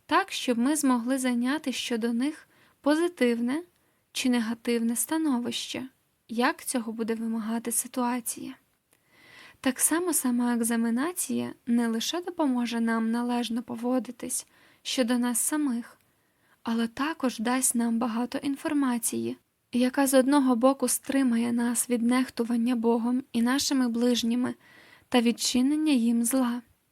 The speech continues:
а з іншого допоможе нам виконувати наші обов'язки і привілеї щодо них.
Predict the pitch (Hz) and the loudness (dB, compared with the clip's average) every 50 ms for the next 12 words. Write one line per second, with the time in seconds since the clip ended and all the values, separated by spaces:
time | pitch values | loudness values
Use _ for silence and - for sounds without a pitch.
0 | _ _ _ _ _ - - - - _ - 233 240 214 - - 240 240 254 269 | _ _ _ _ _ -20 -20 -20 -10 _ 0 0 0 0 0 0 2 2 2 2
1 | 294 - 392 330 269 233 240 277 - _ _ 226 233 233 - 233 226 226 254 285 | 2 0 -2 0 0 -2 -4 -6 -10 _ _ -4 -4 -2 0 0 2 2 2 2
2 | 294 294 254 226 233 240 262 285 262 240 233 - - 240 254 285 311 311 320 311 | 0 2 2 2 2 2 0 0 0 -2 -4 -2 0 2 2 2 2 0 -4 -2
3 | - 269 240 233 240 254 233 - - - - - 220 214 214 233 240 285 302 269 | -2 0 2 2 2 2 0 0 -4 -4 -2 -2 0 0 2 2 2 2 2 2
4 | 254 240 - - - - 240 254 - _ _ - - - _ - _ _ 240 - | 2 0 0 -4 -4 -6 -6 -6 -8 _ _ -20 -20 -20 _ -20 _ _ -2 0
5 | - - 240 226 233 233 226 240 233 240 247 254 254 - - - 240 220 214 233 | 4 2 4 4 4 2 2 0 0 0 0 0 0 -2 -2 -2 -2 0 2 2
6 | 240 254 262 247 240 226 - - - | 2 4 4 2 2 -2 -6 -14 -20